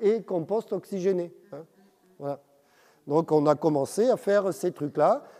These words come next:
un petit peu à l'intuition, mais ça, ça colle avec nos systèmes nitrate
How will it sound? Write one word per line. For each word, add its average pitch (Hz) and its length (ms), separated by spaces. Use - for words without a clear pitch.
un 175 140
petit 160 200
peu 233 240
à 190 60
l'intuition, 180 840
mais 180 160
ça, 180 320
ça 151 220
colle 233 420
avec 175 260
nos 175 120
systèmes 202 640
nitrate 170 640